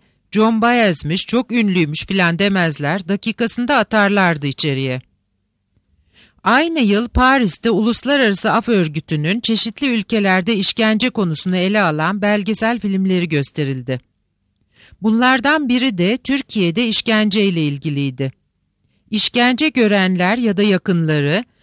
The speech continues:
"Mahsus ışığa ters durdukları için yüzleri açık seçik görülmüyor," söyledikleri duyuluyordu ancak. Bunların hepsini biliyordum ama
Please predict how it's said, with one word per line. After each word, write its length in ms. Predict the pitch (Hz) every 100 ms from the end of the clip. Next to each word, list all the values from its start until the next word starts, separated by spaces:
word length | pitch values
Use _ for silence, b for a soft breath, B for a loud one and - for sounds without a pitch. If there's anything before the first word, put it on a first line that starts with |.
| _ 196
"Mahsus 480 | 233 294 277 247 190
ışığa 400 | - 226 214 233
ters 380 | 233 240 -
durdukları 560 | - 202 175 - 208 220
için 380 | 208 - 190 226
yüzleri 480 | 220 208 190 233 240
açık 280 | 208 226
seçik 360 | - 208 208 -
görülmüyor," 640 | 196 190 196 160 139 175 247
söyledikleri 800 | - 214 214 185 - 220 214
duyuluyordu 640 | 156 156 143 147 139 131 147
ancak. 500 | 139 139 139 131 _ _ _ _ _ _ b b b
Bunların 400 | 214 233 262 269
hepsini 440 | 311 - 233 226
biliyordum 580 | 208 220 254 180 147 156
ama 300 | 185 220 214